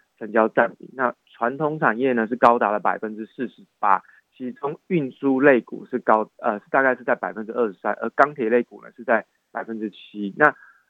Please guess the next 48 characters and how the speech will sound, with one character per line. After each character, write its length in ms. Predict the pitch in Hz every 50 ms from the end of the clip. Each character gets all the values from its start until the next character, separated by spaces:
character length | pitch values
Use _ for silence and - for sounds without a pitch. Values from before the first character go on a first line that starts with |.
| _ _ _
特 120 | - 202
别 80 | 165 151
要 80 | 139 143
提 160 | - 135 120
一 40 | 113
下 160 | - 127 123
是 60 | 117
在 120 | 120 135 123
钢 220 | - 127 120 131
铁 160 | 120 123 107
股 220 | 101 - 101 98 98
的 60 | -
部 140 | - 123 113
分 160 | - 120 107
了， 60 | 107
因 60 | 127
为 60 | 151 160
钢 160 | 180 180 175
铁 120 | 165 151
股 160 | - - 107
其 80 | 95 -
实 100 | 120 117
在 120 | 110 135
过 180 | 131 - 139 123
去 140 | - 131 120
这 120 | - 123
一 40 | 120
个 120 | - 110
礼 100 | 95 98 92 -
拜 140 | 113 110
当 180 | 104 110 104 107
中， 180 | 107 107 107 104 -
从 200 | 113 110 113 113
成 160 | - 123 113
交 180 | 110 131 131 135
占 180 | - 151 131 113
比 160 | 110 101 _ _ _ _ _ _ _ _ _
两 160 | - 110 104
个 80 | 110 120
百 180 | - 101 95
分 180 | - 123 123 127
点 200 | 139 123 101 - _ _ _ _ -
一 140 | 123 123
路 160 | 127 156 156 135
的 120 | 120 117
拉 260 | 113 127 120 120 131
升 240 | - 131 120 117 120
到， 260 | - 135 120 - -